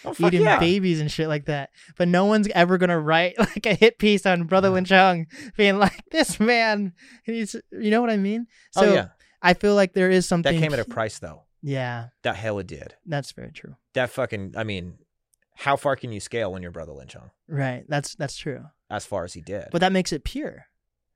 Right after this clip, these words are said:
Speaker 2: 'Cause he, he,
Speaker 1: Yeah.
Speaker 2: he liked what he was doing. He wasn't gonna, he wasn't gonna risk what he was doing to change
Speaker 1: Right.
Speaker 2: his sound or whatever.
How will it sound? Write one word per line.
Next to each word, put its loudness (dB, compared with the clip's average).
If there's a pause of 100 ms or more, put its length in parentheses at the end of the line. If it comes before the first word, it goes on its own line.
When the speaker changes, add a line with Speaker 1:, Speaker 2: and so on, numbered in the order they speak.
(140)
Speaker 2:
'Cause -2
he, -2
he, -2
Speaker 1:
Yeah. -4
Speaker 2:
he -2
liked -4
what -4
he -6
was -8
doing. -10
He -6
wasn't -4
gonna, -4 (280)
he -6 (200)
wasn't -2
gonna -4
risk -6
what -8
he -6
was -10
doing -8
to -10
change -14 (100)
Speaker 1:
Right. -8
Speaker 2:
his -14
sound -16
or -20
whatever. -20